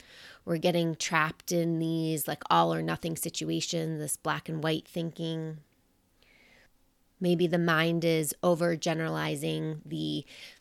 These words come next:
future situation that might happen, right? "Oh, I might be late because traffic is going to be horrible." That kind of thing. So we have all of these different thoughts that, that happen in the brain.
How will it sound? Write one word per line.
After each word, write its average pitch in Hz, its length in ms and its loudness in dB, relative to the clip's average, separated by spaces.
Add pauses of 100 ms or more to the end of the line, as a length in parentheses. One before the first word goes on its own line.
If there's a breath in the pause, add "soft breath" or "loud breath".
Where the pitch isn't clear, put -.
(500 loud breath)
future 180 640 0
situation 165 640 2
that 156 100 -2
might 156 200 -4
happen, 147 580 -4
right? 147 280 -4 (160)
"Oh, 156 320 -4 (380 loud breath)
I 165 140 -2
might 160 260 -2
be 165 160 0
late 156 300 -2
because 147 340 -6
traffic - 460 -4
is 151 100 -6
going 156 220 -8
to 151 100 -8
be 147 80 -6
horrible." - 600 -8 (1000)
That 175 160 -2
kind 175 180 -2
of 165 100 -2
thing. 165 260 -6 (200 loud breath)
So - 140 -6
we 214 120 0
have 277 360 -2
all 233 360 0
of 208 200 -4
these 190 380 -4 (100)
different 175 420 -4
thoughts - 600 -6
that, 175 320 -4 (140)
that - 120 -6
happen 202 680 -4 (100)
in 175 300 0
the 170 100 0
brain. 220 560 -4